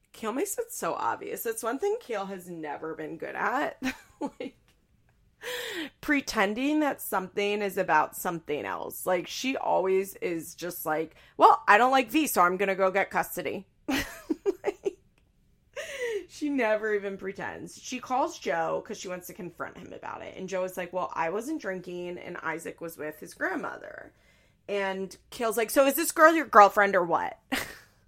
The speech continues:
And Joe says, "No, not really, not at this time." And Kale's like, "Well, it's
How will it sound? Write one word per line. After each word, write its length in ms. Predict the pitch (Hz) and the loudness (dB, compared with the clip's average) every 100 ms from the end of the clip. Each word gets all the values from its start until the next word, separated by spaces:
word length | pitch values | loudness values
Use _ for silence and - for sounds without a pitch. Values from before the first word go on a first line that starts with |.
| _ _ _ _ _ _ - - - _ | _ _ _ _ _ _ -20 -20 -20 _
And 120 | 196 | -6
Joe 160 | 190 190 | -4 -4
says, 280 | 190 180 | -4 -6
"No, 380 | 180 180 180 175 | -4 -4 -2 -2
not 300 | 175 180 196 | 0 0 0
really, 480 | 202 240 208 180 175 | 2 2 2 2 0
not 240 | 160 165 | 0 -2
at 100 | 170 | -4
this 260 | 165 165 - | -6 -10 -10
time." 680 | 165 190 214 156 135 151 185 _ _ _ | -10 -4 -4 -4 -6 -12 -14 _ _ _
And 100 | 214 | -12
Kale's 260 | 202 262 247 | -2 -2 -2
like, 140 | 240 | -4
"Well, 140 | 240 | 0
it's 120 | 202 | -2